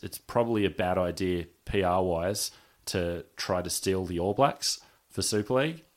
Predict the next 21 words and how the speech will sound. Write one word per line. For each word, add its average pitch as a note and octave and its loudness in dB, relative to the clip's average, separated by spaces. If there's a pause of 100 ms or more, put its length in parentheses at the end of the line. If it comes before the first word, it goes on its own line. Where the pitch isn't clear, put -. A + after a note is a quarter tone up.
(200)
But A2+ 2
what B2+ 2
about D3 6
the G2 -2
Warriors? F#2+ 0
Why G#2 2
don't A#2+ -4
you A2 -4
just G2 -4 (180)
get - -4
the G2+ -4
Warriors F2 -2
instead D2+ -6
of E2 -8 (220)
launching E2 -8 (320)
a F2+ -4
separate - -4
team?" E2+ -6 (320)
<laughs> - -4 (2500)
So A#2+ 8
that, C3+ 6